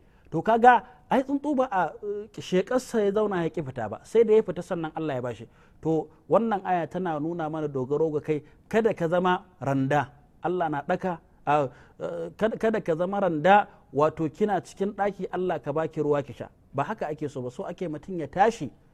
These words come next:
Kada mutum a ce ya ƙi tashi, ya ƙi motsawa, ya nemi arziki a bayan ƙasa. Shi yasa a wannan al-, ayar Allah maɗaukin sarki yake ce mana, a,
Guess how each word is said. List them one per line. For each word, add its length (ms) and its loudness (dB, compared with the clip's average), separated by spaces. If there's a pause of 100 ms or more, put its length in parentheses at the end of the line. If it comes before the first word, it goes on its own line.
(680)
Kada 360 4 (460)
mutum 280 0
a 80 -4
ce 180 -6
ya 180 2
ƙi 160 -8
tashi, 380 -6
ya 140 -4
ƙi 120 -12
motsawa, 540 0 (200)
ya 120 -2
nemi 240 -2
arziki 420 -6
a 80 -2
bayan 240 2
ƙasa. 280 -6 (260)
Shi 120 0
yasa 200 2
a 100 2
wannan 300 -2
al-, 220 -6
ayar 280 2 (220)
Allah 200 0
maɗaukin 380 -4
sarki 360 -8
yake 200 -6
ce 140 -2
mana, 340 4 (420)
a, 480 8